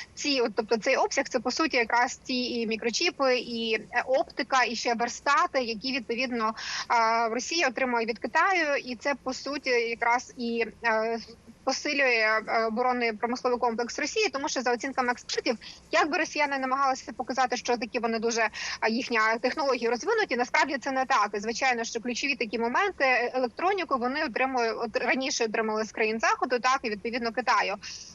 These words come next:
І, зокрема, наприклад, е, м, теж навесні, е, за оцінками, наприклад, американського, та, Держдепу, вони тоді говорили, що за рахунок цих поставок саме,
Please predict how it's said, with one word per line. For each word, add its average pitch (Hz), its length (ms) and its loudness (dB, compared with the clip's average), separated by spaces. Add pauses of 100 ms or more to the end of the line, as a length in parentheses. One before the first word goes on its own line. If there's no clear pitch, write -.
І, 262 260 -2
зокрема, 262 560 0
наприклад, 254 380 -2 (120)
е, 240 120 4
м, 226 640 -2
теж 262 320 2
навесні, 285 680 0
е, 247 380 2 (460)
за 254 140 0
оцінками, 254 440 -2
наприклад, 214 340 -6
американського, 240 680 0
та, 254 220 2
Держдепу, 240 560 0 (300)
вони 254 240 0
тоді 254 180 -2
говорили, 262 360 -2
що 247 140 -4
за 233 120 0
рахунок 254 420 -2
цих 233 160 -6
поставок 233 460 0
саме, 226 340 0